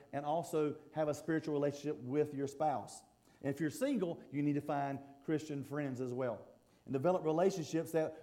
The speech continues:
will encourage your walk with God. Encourage your walk with God. And you need to be that kind of friend too. What do they say? If you want to be friend,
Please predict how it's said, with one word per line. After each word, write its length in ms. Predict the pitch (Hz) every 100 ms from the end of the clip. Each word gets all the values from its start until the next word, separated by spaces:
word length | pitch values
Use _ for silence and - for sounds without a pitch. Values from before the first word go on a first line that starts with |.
| -
will 140 | 143
encourage 600 | 160 147 - 214 208 160
your 120 | 147
walk 280 | 143 147 147
with 160 | 147 139
God. 400 | 185 185 127 82 - - _ _ -
Encourage 460 | 139 131 175 175 139
your 100 | 139
walk 220 | 139 139
with 160 | 120 123
God. 340 | 143 123 107 - -
And 240 | 147 147
you 140 | 208
need 160 | 247 226
to 60 | 175
be 120 | 180
that 180 | 170 170
kind 160 | 156
of 120 | 151
friend 240 | 165 160 151
too. 260 | 170 139 107 - - _ _
What 140 | 147
do 40 | 151
they 160 | 151
say? 220 | 151 170 165
If 100 | 160
you 100 | 160
want 120 | 170
to 40 |
be 120 | 160
friend, 340 | 156 170 180